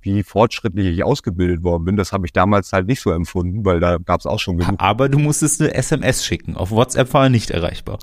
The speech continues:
Speaker 1: N-, ja gut, äh, weiß ich nicht. Er ist noch ein bisschen
Speaker 2: <laughs>
Speaker 1: distinguierter. Es könnte mittlerweile eine iMessage geworden sein. Also von dem habe ich auch mein erstes iPad bekommen, ne, seinerzeit, also schon in der
Speaker 2: Ja.
Speaker 1: Kanzlei. Da reden wir vom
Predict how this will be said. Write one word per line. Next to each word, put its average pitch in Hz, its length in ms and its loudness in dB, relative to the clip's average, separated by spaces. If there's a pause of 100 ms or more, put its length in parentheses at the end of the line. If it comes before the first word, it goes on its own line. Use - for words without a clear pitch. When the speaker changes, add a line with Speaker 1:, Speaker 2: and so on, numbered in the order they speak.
(160)
Speaker 1:
N-, 135 120 2
ja 147 260 4
gut, 156 160 2
äh, 123 240 4
weiß 107 400 0
ich 147 100 0
nicht. 107 140 0
Er 95 100 0
ist 101 100 2
noch - 60 0
ein - 80 -2
bisschen 101 260 0
Speaker 2:
<laughs> 92 40 -2
Speaker 1:
distinguierter. 120 760 -2
Es - 200 -12
könnte 175 240 2
mittlerweile 151 420 2
eine 123 260 2
iMessage 113 420 -2
geworden 90 340 0
sein. 85 180 -2
Also 92 140 -4
von 107 160 -4
dem 139 120 0
habe 147 120 0
ich 143 40 0
auch 127 60 -2
mein 123 140 0
erstes 120 360 -6
iPad 123 380 2
bekommen, 101 460 0 (100)
ne, 131 240 0
seinerzeit, 101 560 2
also 95 180 0
schon 98 180 0
in 92 120 2
der - 140 -2
Speaker 2:
Ja. 120 100 4
Speaker 1:
Kanzlei. 101 260 2
Da 95 120 0
reden 98 240 2
wir 98 120 2
vom 98 240 0